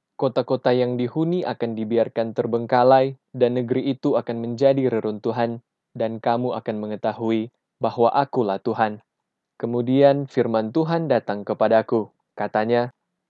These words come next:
Anak manusia, apa arti perumpamaan yang kamu miliki mengenai negeri Israel yang berkata,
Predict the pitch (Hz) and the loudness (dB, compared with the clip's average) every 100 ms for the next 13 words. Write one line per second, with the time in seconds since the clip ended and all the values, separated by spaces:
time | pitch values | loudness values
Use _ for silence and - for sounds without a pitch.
0 | - 110 107 - 104 107 - 127 127 123 | -12 -8 -8 -8 -8 -8 -4 0 0 0
1 | 135 _ _ _ _ 143 - 165 - - | -6 _ _ _ _ -4 0 0 0 -4
2 | - 113 117 110 110 113 113 120 120 117 | -8 -8 -8 -6 -6 -6 -6 -6 -6 -8
3 | 117 117 117 120 123 131 - 139 123 101 | -6 -6 -4 -4 -4 -4 -4 -6 -4 -6
4 | 101 101 104 104 107 117 110 123 117 120 | -8 -8 -8 -10 -8 -8 -4 0 2 2
5 | 123 110 98 98 104 117 - 127 | 0 -4 -6 -8 -2 -2 0 -2